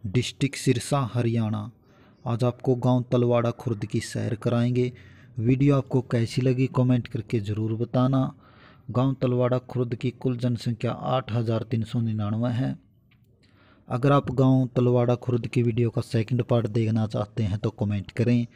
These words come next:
गांव तलवाड़ा खुर्द, डिस्ट्रिक्ट सिरसा, हरियाणा। ये सरकारी स्कूल है गांव में, राजकीय वरिष्ठ माध्यमिक विद्यालय।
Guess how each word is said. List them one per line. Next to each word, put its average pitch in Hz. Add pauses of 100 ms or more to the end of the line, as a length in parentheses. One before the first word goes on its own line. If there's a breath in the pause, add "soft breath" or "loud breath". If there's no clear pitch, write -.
(540 loud breath)
गांव 117 (100)
तलवाड़ा 113
खुर्द, 117
डिस्ट्रिक्ट 107
सिरसा, 117
हरियाणा। 107 (880 soft breath)
ये 117
सरकारी 113
स्कूल 113
है 113
गांव 117
में, 117
राजकीय 110
वरिष्ठ 110
माध्यमिक 110
विद्यालय। 113